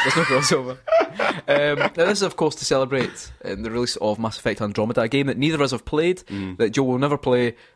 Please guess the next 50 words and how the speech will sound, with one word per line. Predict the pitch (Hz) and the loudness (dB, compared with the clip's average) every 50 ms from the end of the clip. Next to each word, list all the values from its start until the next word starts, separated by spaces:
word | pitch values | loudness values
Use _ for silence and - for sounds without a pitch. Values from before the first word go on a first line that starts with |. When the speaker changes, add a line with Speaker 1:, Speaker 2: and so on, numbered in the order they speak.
| _ - | _ -4
Speaker 1:
and | 151 156 | -2 0
I | 151 | 2
will | 147 143 139 | 2 2 2
get | 117 117 113 - - - | 2 0 0 0 -2 -6
when | - 117 | -8 -8
it's | - - | -8 -6
twenty | - - 110 110 - - | -4 -4 -4 -4 -6 -10
pounds. | - 92 87 90 - | -12 -14 -12 -6 -4
<laughs> | 170 135 - 113 - - 196 - - 143 - - - - - - - | -2 -2 -2 -2 -2 -2 -2 -2 -4 -8 -8 -12 -18 -18 -18 -12 -6
Speaker 2:
Are | - 98 | -4 -2
you | 101 104 | 0 0
actually | 110 123 127 135 135 | 0 0 -2 -4 -4
Speaker 1:
But | |
Speaker 2:
gonna | 135 131 127 | -6 -6 -6
play | - 131 127 | -6 -6 -6
it, | 117 | -6
though? | 120 139 | -8 -8
I | 139 127 | -8 -8
mean, | 104 101 101 | -8 -6 -4
Speaker 1:
Ah, | 370 | -2
it | 466 539 523 523 | -2 -2 -2 -2
looks | 587 587 - | -4 -6 -6
good. | - - 311 370 - - | -4 -2 -2 -2 -2 -6
I've | - - | -10 -10
got | 427 466 | -10 -8
no | 523 | -6
time. | 494 - - - - 453 415 277 - - - - | -4 -2 0 0 0 0 -2 -6 -8 -12 -14 -12
I've | - - - - - - | -10 -10 -8 -8 -8 -6
got | 226 277 | -2 0
no | 415 427 | 0 0
time, | - - 302 277 302 285 | 2 0 0 0 -2 -2
Joe. | - 302 262 180 - - _ _ _ - - _ _ _ | 0 0 0 0 -2 -6 _ _ _ -20 -20 _ _ _
Speaker 2:
You | - - | -2 0
know | - | 2
Speaker 1:
I've | 294 - | 2 2
Speaker 2:
what | |
Speaker 1:
got | 370 | 2
Speaker 2:
you | 370 | 4
Speaker 1:
no | - | 4
Speaker 2:
should | - 247 | 4 4
do? | 233 202 | 2 0
Speaker 1:
time. | 196 180 - _ _ - | -2 -8 -14 _ _ -2
What? | 123 113 - - - _ | -2 -2 -2 -4 -10 _
Speaker 2:
Finish | - 127 143 147 139 - - - _ | -6 -4 -4 -4 -6 -10 -18 -20 _
fucking | - - - - - - 104 104 101 101 _ | -20 -20 -20 -16 -12 -12 -12 -12 -14 -18 _
Skyward | - - - - 101 - - | -18 -14 -10 -10 -8 -8 -10
Sword. | - - - 139 - _ _ _ _ _ _ _ 254 | -12 -14 -18 -18 -20 _ _ _ _ _ _ _ -2
No, | 254 247 139 131 113 | 2 2 2 2 2
Speaker 1:
Mm. | 98 120 139 | 0 0 0
Speaker 2:
actually, | - 285 285 117 107 101 98 98 | -2 -2 -2 0 0 0 -2 -4